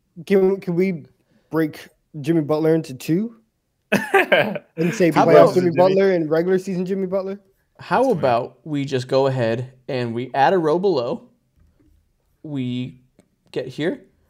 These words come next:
Speaker 3: We make this
Speaker 2: Okay.
Speaker 3: row say, uh, playoff M J.
Speaker 2: Okay.
Speaker 3: And then we put
Speaker 2: <laughs>
Speaker 3: Jimmy Butler in there, right below S and A. We'll make this have its own little special color.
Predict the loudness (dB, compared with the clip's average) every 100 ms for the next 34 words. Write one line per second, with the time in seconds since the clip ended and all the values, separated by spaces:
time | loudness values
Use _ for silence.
0 | _ _ -8 -4 -4 -4 -6 -2 2 2
1 | 0 -6 -20 _ _ _ -16 -10 -2 0
2 | 2 0 -4 -10 _ _ _ _ _ _
3 | _ 0 4 2 0 -8 -4 0 2 2
4 | 0 -6 -20 _ _ _ _ _ _ _
5 | -6 -4 -4 -4 -4 -6 -16 _ _ _
6 | _ _ _ 0 2 2 2 2 -2 -8
7 | -4 0 2 2 2 0 0 0 0 2
8 | 2 2 2 4 2 2 2 2 4 4
9 | 2 0 0 0 -2 -10 _ _ _ _
10 | _ -10 -4 -4 -4 -2 -2 -2 -2 0
11 | 0 2 0 0 0 2 4 2 -4